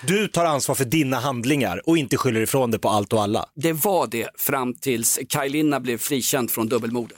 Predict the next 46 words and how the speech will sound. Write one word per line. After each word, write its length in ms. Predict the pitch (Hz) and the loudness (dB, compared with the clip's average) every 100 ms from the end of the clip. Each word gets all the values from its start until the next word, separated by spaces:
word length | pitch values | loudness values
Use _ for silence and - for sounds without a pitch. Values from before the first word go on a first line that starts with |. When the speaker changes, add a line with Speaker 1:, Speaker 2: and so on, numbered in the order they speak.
| - | -6
Speaker 1:
Ah. 160 | 123 95 | -4 -4
Speaker 2:
Eh, 40 | - _ - 120 | -8 _ -18 -8
hur 160 | 143 190 | -2 0
som 140 | 143 | 0
helst. 300 | 113 - - _ - - _ | -2 -4 -6 _ -20 -20 _
Eh, 80 | 151 147 | -2 0
en 140 | 180 | 0
jätte-, 600 | 170 180 294 - - 208 | 0 -2 -2 -4 -4 -2
ah, 180 | - - - - _ _ 135 117 110 - 196 | -2 -8 -12 -20 _ _ -20 -20 -20 -10 -4
det 40 | 269 | 0
är 40 | 254 | 0
en 80 | |
som 140 | 247 277 | 0 0
sätter 260 | - 247 | -2 -2
en 60 | 247 - | -4 -2
ära 340 | 311 285 339 | 0 0 0
i 40 | |
det 80 | 262 | 0
här. 200 | 151 98 - _ | -4 -6 -14 _
Pet-, 520 | 254 254 - - 165 185 | -2 -2 -6 -4 -2 0
eh, 40 | |
Peter 260 | - 254 240 | 0 0 2
Wolodarski 460 | 247 247 269 - | 2 2 0 0
är 40 | 220 | 0
ju 40 | |
inte 160 | 208 190 | 0 0
bara 200 | 180 160 | 0 -2
ledare, 500 | 196 214 170 175 202 | -2 2 2 2 0
han 200 | 170 190 | 0 -2
kan 160 | - 202 | -2 -2
ju 60 | |
läxa 340 | 208 214 - 208 | 0 0 0 0
upp 260 | 208 - | 0 -2
också 200 | 160 - | -4 -4
Tegnell 600 | - 185 190 208 160 151 | -2 2 2 2 2 -2
i, 120 | 151 139 | -4 -8
i, 640 | - - 147 139 143 135 | -12 -4 -2 0 0 2
eh, 60 | 127 | 2
Speaker 1:
Ja, 120 | 127 | 0
till 140 | 160 180 | 0 0
och 40 | |
med 80 | 175 | 0
han, 320 | 170 202 160 - | 0 0 -2 0
eh, 120 | 139 | -2
tycker 500 | - 143 - 240 214 | 0 -2 -2 -2 -2
Speaker 2:
<laughs> 120 | - | -2